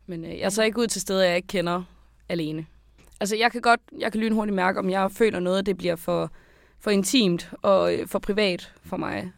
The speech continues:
Øhm, jeg kan sagtens stå og smide tøjet og sådan noget, øh, og for eksempel, nu har man sådan lidt en uskrevet regel om, at man skal smide trusserne. Øhm, og jeg tror, mine, de måske er i tyve sekunder, og så er showet slut, fordi jeg synes, det bliver for intimt, det der med at sidde og sprede ben til et helt lokale. Det,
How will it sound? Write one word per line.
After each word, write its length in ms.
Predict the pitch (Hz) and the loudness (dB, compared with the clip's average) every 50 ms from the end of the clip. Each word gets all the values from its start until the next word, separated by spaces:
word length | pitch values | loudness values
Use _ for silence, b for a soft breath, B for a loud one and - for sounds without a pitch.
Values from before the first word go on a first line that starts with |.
| _ _ _ | _ _ _
Øhm, 460 | 202 190 185 185 180 180 180 180 175 | -4 -2 0 0 0 -2 -2 -4 -4
jeg 160 | - - 196 190 | -2 -2 -2 -2
kan 80 | 190 | 0
sagtens 320 | 180 208 202 - 233 220 - | -2 -2 -2 -2 -4 -8 -2
stå 120 | - 208 | -2 -2
og 80 | 190 175 | 0 0
smide 200 | 202 196 196 190 | 0 -2 -2 0
tøjet 300 | - 220 202 185 170 165 | 0 2 2 2 2 0
og 100 | 160 156 | -2 -6
sådan 160 | - 170 170 | -6 -4 -2
noget, 280 | 175 175 180 185 185 - - | 0 0 0 -2 -2 -6 -10
øh, 80 | 170 - _ _ | -12 -14 _ _
og 300 | - 190 180 180 175 165 _ _ _ _ - | 0 0 0 0 -2 -4 _ _ _ _ -8
for 100 | - 185 | -6 -4
eksempel, 240 | 175 196 190 180 175 | -4 -2 -4 -2 -2
nu 100 | 180 185 | 0 2
har 120 | 196 190 | 2 2
man 160 | 180 - 175 | 2 0 -4
sådan 320 | 165 170 165 160 160 156 - _ _ _ - | -4 -4 -4 -4 -4 -8 -10 _ _ _ -4
lidt 120 | 180 175 | -2 0
en 60 | 180 | 0
uskrevet 340 | 185 185 185 - - 170 175 | 0 -2 -4 -4 -4 -4 -2
regel 180 | 180 180 170 170 | -2 -2 -2 -2
om, 100 | 170 - | -4 -6
at 60 | - | -6
man 100 | - 180 | -8 -6
skal 200 | - - 185 185 | -4 -4 -4 -4
smide 200 | - 202 190 190 | -2 -4 -4 -4
trusserne. 420 | - - 196 196 190 196 180 175 170 b b b b b b b b b b b _ _ - | -4 -6 -6 -4 -4 -4 -4 -6 -8 b b b b b b b b b b b _ _ -2
Øhm, 560 | 190 180 175 175 170 170 170 165 - 233 - - | -2 0 0 0 -2 -2 -4 -6 -8 -10 -10 -6
og 80 | - | -4
jeg 100 | - 190 | -4 -2
tror, 180 | - - - 180 | 2 2 2 2
mine, 320 | - 202 185 185 185 180 | 2 0 0 0 0 0
de 100 | 165 175 | 0 -2
måske 280 | 180 175 - - 185 - | -2 -2 -2 -2 -4 -2
er 60 | 180 | -2
i 60 | 185 | -4
tyve 260 | 180 - - 202 190 | -6 -6 -6 -4 -4
sekunder, 340 | 175 185 - 202 175 180 - | -4 -4 -4 -4 -4 -4 -6
og 100 | - 196 | -8 -8
så 80 | - 190 | -8 -10
er 40 | 165 | -8
showet 240 | - - 170 170 | -6 -6 -6 -6
slut, 200 | 170 - 185 180 | -4 -6 -6 -6
fordi 200 | - - 180 175 | -6 -10 -8 -6
jeg 100 | 175 180 | -4 -4
synes, 140 | 170 196 180 | -2 -4 -4
det 140 | - 180 160 | -4 -6 -4
bliver 220 | - 180 170 165 165 - _ - | -2 -2 -2 -4 -6 -10 _ -14
for 160 | - - 208 | -2 0 0
intimt, 360 | 190 190 185 - 180 170 170 | 0 0 -2 -4 -6 -6 -4
det 80 | 170 - | -4 -6
der 80 | 160 | -6
med 80 | - - | -6 -6
at 60 | 170 | -6
sidde 320 | - 190 180 170 160 156 | -4 -2 -2 -2 -2 -4
og 80 | - - | -8 -10
sprede 320 | - - _ - - 170 165 | -14 -14 _ -6 -4 -4 -2
ben 280 | - 180 170 160 156 | -2 -2 -2 -2 -4
til 140 | - - 165 | -6 -8 -8
et 60 | 156 | -6
helt 180 | 156 180 165 151 | -4 -4 -4 -4
lokale. 360 | 151 151 - 165 160 160 165 | -6 -6 -4 -4 -4 -4 -4
Det, 420 | 160 - - 170 165 151 147 156 | -6 -6 -4 -4 -4 -4 -6 -8